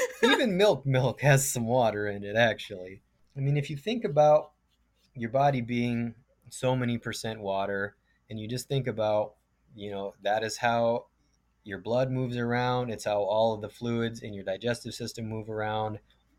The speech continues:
Speaker 2: It's how your cells communicate to each other. It's all done through fluid. And as soon as that starts drying out,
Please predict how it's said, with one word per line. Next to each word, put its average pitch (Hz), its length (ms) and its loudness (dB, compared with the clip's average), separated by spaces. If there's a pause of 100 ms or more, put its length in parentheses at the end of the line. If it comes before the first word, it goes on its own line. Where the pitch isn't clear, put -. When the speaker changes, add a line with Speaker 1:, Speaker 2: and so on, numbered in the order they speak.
Speaker 2:
It's - 120 -14
how 98 120 4
your 95 180 -2
cells 104 360 2
communicate 123 640 -2
to 117 120 -2
each 110 180 -4
other. 110 260 2
It's 101 140 -4
all 120 160 4
done 113 240 0
through 107 200 -6
fluid. 107 520 -2 (320)
And 110 120 -10
as 101 100 -6
soon 170 200 -4
as 160 120 -2
that 127 240 2
starts 127 380 -2
drying 110 480 -2
out, 113 300 2